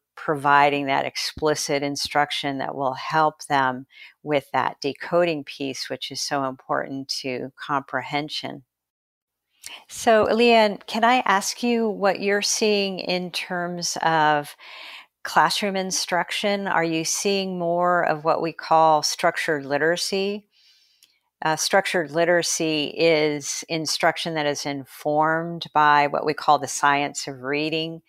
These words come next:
The science of reading is all of the evidence that has been accumulated through gold standard methodologies, and structured literacy is really the application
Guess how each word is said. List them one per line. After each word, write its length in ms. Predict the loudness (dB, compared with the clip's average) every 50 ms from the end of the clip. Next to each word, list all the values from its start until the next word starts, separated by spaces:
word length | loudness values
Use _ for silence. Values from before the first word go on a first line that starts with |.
| _ -20 -20 -20 _ _
The 60 | -12 -10
science 500 | -4 0 0 2 2 0 -2 -4 -8 -10
of 140 | -8 -4
reading 400 | -2 0 0 0 0 -2 -2 -4 -2
is 720 | 0 2 2 4 4 2 2 0 -2 -2 -6 -10 -10 -12 _ _ _ -20 -20 -20 -8 _
all 240 | 6 8 8 8 8
of 80 | 6 4
the 140 | 2 4
evidence 600 | 4 4 6 6 4 2 2 2 0 -6 -8 -2 0
that 140 | 0 0 0
has 280 | 0 -2 -2 -2 -2
been 180 | -2 -2 -2 -2
accumulated 1040 | -2 -4 -6 -8 -4 -4 -2 -2 -2 -2 0 2 2 2 2 2 0 -2 -2 -4 -10
through 300 | -8 -4 -4 -4 -4 -4
gold 280 | -4 -2 -2 -2 -2 -2
standard 440 | -4 -2 -2 -2 0 0 -2 -2 -2
methodologies, 1160 | -2 -4 -4 -4 -2 0 2 4 6 6 4 4 0 -2 -4 -4 -2 -2 -2 -4 -6 -8 -14 _ -20 -20 -20 -20 _ -4
and 180 | -4 -2 -2
structured 520 | -2 0 2 2 2 2 0 -2 -2 2 2
literacy 560 | 2 4 2 2 0 -2 -2 -2 -2 -2 -2
is 600 | -2 0 2 2 4 2 2 0 -4 -6 -10 -12 _ _ -20 -20 -20 _
really 220 | 0 2 4 4 4
the 140 | 4 2 4
application 1120 | 4 4 4 2 0 -8 -10 -10 -8 -2 0 0 0 0 -2 -4 -2 -4 -4 -4 -6